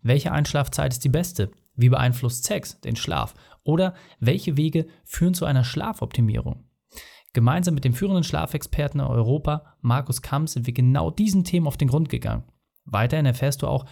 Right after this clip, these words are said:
was meine größte Herausforderung zum Thema Schlafoptimierung war und welche fünf Fehler du auf keinen Fall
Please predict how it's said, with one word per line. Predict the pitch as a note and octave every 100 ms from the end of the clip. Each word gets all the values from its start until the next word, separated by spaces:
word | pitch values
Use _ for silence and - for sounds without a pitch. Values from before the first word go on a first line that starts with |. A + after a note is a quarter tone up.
| -
was | - A2+
meine | A2 A2 D#3 G3+
größte | B2+ B2 B2
Herausforderung | A2 A2 A#2+ C#3 C#3 C#3+ D3
zum | B2
Thema | A#2+ A#2 A2
Schlafoptimierung | - A#2+ A2+ - D3 - D3+ D3+ D3+
war | D3+ F3 - - -
und | B2+
welche | C3 C#3
fünf | - A#3+ A#3
Fehler | - G#3 C3 F#2 - _ _ _
du | A#2+
auf | G#2 - -
keinen | - C#3+ C#3
Fall | C3+ B2+ B2+